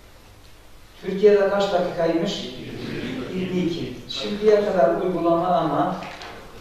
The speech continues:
yarım saat kırk beş dakika, hatta bayram namazı dakikasına da hesap ederseniz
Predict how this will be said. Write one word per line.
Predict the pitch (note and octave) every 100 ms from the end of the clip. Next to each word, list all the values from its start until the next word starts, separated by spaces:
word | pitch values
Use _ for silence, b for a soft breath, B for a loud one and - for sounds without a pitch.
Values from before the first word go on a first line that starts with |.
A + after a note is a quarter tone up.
| - D#3+
yarım | F3 G3+
saat | - E3 F3 F3+
kırk | F3+ F3
beş | F3+ F3+ E3
dakika, | - - C3+ C3+ C#3
hatta | - E3 F#3+ F#3
bayram | D#3 D#3+ F3 D#3+
namazı | D#3 D#3 D#3 D#3+ F3+
dakikasına | E3+ - D3+ D#3 D#3 D3+ D3+
da | D#3 E3
hesap | - D#3+ D#3
ederseniz | D#3+ E3+ E3 - - -